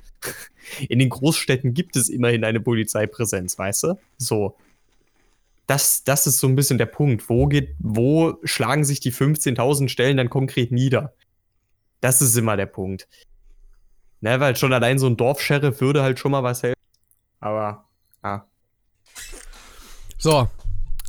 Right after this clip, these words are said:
Speaker 2: Flüchtlingsstrom begrenzt.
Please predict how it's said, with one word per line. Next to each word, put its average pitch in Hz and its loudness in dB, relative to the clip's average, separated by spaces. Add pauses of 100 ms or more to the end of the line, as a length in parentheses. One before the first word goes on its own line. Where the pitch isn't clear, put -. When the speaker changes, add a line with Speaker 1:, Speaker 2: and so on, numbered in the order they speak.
(1300)
Speaker 2:
Flüchtlingsstrom 123 2
begrenzt. 95 -2